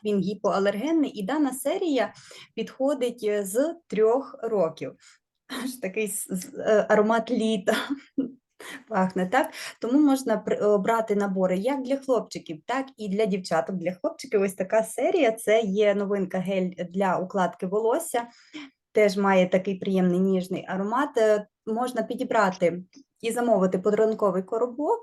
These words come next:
і також по-, покласти під ялинку, е, засоби для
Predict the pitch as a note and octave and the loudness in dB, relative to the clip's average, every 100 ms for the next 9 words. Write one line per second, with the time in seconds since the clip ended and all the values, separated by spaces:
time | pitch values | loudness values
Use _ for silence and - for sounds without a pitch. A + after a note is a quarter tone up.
0 | G#4+ F3+ C4 D4+ C#4 F#3+ - A3 F#3+ - | -6 -10 -8 -4 -4 -4 -2 -2 -2 -8
1 | - G3 G#3+ G3+ G3+ F#3+ F#3 G3+ E3+ F3 | -6 -4 2 0 0 -4 -2 0 2 2
2 | F3 C4 F4 A3 - - - - C4 - | 4 4 4 2 0 -8 -20 -18 -16 -6
3 | G#3+ G3+ F#3 F#3 F#3 B3 B3+ F3+ F#3 F3+ | -2 0 4 4 4 2 2 0 0 0
4 | F3+ F3 E3 | 0 -2 -4